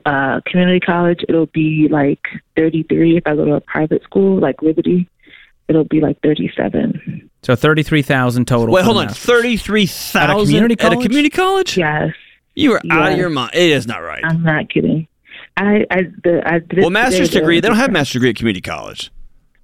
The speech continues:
Speaker 1: Well, the, the one that I, where I, where I am, there is a master's degree for, uh, school counseling.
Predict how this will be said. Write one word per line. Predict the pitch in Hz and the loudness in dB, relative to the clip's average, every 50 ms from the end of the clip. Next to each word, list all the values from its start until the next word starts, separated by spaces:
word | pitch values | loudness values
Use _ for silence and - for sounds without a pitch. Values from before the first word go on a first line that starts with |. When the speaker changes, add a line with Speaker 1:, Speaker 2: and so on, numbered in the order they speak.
| _ _ | _ _
Speaker 1:
Well, | 170 180 180 | -2 -2 0
the, | 165 185 170 151 - - - _ _ _ _ _ _ _ _ _ _ - - | 0 0 0 -2 -2 -6 -12 _ _ _ _ _ _ _ _ _ _ -6 -2
the | - 165 | 0 2
one | 175 180 196 | 2 4 4
that | 185 170 | 2 2
I, | 170 160 165 | 0 0 0
where | 160 147 160 160 160 156 160 156 - - | 0 2 2 2 0 0 -2 -4 -4 -6
I, | - - | -10 -6
where | 135 151 151 151 | -2 -2 0 0
I | 156 156 | 0 0
am, | 143 131 123 107 - - - - | 0 -2 -2 -2 -4 -6 -4 -2
there | - 151 147 151 | -2 0 2 0
is | 156 147 | 0 0
a | 147 135 | 0 0
master's | 139 135 139 147 - - 143 139 - - | 0 0 -2 -2 -2 -2 -4 -4 -2 0
degree | - 123 120 - - - 214 - - | 0 0 0 -2 -4 -6 -6 -6 -4
for, | - - - - | -4 -4 -2 -2
uh, | - 214 - - - - - - | -4 -4 -6 -6 -10 -14 -18 -18
school | _ - - 156 156 - - | _ 0 2 2 2 2 0
counseling. | 147 123 - - _ 131 120 - - - | -4 -4 -4 -6 _ -8 -8 -8 -10 -12